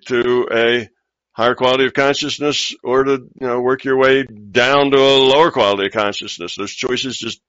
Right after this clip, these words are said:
vector sum of all of 'em, even the tiny ones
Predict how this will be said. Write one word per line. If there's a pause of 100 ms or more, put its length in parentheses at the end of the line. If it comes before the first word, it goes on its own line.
(200)
vector
sum
of
all
of
'em, (320)
even
the
tiny
ones